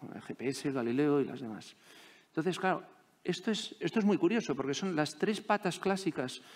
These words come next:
del All Space, observación de la Tierra, comunicaciones y navegación, que ya están llegando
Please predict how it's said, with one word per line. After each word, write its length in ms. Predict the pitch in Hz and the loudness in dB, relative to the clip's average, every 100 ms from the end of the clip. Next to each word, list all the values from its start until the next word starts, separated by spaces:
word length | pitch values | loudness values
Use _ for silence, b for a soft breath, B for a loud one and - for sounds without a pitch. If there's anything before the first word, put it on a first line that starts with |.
| B B | B B
del 220 | 127 139 | 2 4
All 140 | 165 214 | 6 4
Space, 600 | 202 214 160 220 - - B B B B - | 4 4 4 2 -2 -10 B B B B -14
observación 400 | - 127 - 180 | -6 -4 -2 -2
de 60 | |
la 80 | 196 | 0
Tierra, 280 | 190 180 175 | -2 0 0
comunicaciones 800 | 165 147 139 135 151 180 160 - | 0 0 0 -2 0 0 0 -2
y 40 | |
navegación, 680 | 127 139 185 185 190 185 277 - B B B B B _ _ _ - | -2 -2 -2 0 0 0 -2 -8 B B B B B _ _ _ 2
que 120 | 143 | 4
ya 120 | 175 | 4
están 300 | 185 220 190 | 2 2 4
llegando 600 | 165 208 190 139 - | 6 6 4 2 0